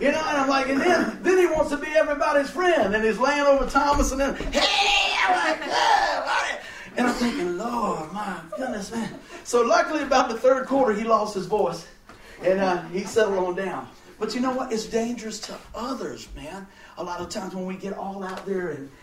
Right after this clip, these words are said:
and, and, and not focused on the things of God. All right? Let's take a look at this. It ends in shipwreck. And that's what I want to talk about here too. You know what?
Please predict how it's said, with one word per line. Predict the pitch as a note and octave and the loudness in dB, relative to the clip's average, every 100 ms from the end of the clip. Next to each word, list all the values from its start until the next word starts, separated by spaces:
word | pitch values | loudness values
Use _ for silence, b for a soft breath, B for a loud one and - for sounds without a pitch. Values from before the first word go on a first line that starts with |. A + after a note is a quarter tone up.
| B | B
and, | D3+ D3+ | -16 -12
and, | D3 D3 E3 | -12 -10 -10
and | D3+ D#3+ | -8 -8
not | F#3+ F#3+ - - - - | -8 -8 -10 -16 -20 -10
focused | F#3 F3+ F3 - | -4 -4 -4 -10
on | C#3 C#3 | -12 -14
the | |
things | C3 C#3+ C3 B2+ | -14 -14 -16 -18
of | B2 | -20
God. | D3 - - - _ D3 | -20 -20 -20 -20 _ -16
All | |
right? | D3 F#3+ F3+ - - - | -14 -12 -14 -20 -20 -16
Let's | - | -12
take | E3+ | -10
a | |
look | D#3 C#3+ | -10 -12
at | C3 | -14
this. | A#2 - - - - - - - _ b b b - | -16 -18 -20 -20 -20 -20 -20 -20 _ b b b -16
It | D#3+ F3 | -10 -4
ends | F3 E3 C#3 | -4 -6 -12
in | B2 | -16
shipwreck. | - C#3 B2+ A2+ G2+ - - - - - - b b b b b b b b b - | -12 -12 -12 -18 -20 -20 -20 -20 -20 -20 -20 b b b b b b b b b -6
And | F3+ F3 | -2 -2
that's | G#3+ A#3+ | -2 -4
what | |
I | G3 | -4
want | F#3+ E3+ | -2 -4
to | E3 | -8
talk | D3 C#3+ | -12 -12
about | C3+ C3+ C3 | -12 -12 -12
here | C#3 C3+ | -12 -12
too. | - C3+ B2+ B2+ | -12 -14 -14 -12
You | |
know | D#3+ D#3 | -10 -8
what? | D#3 | -6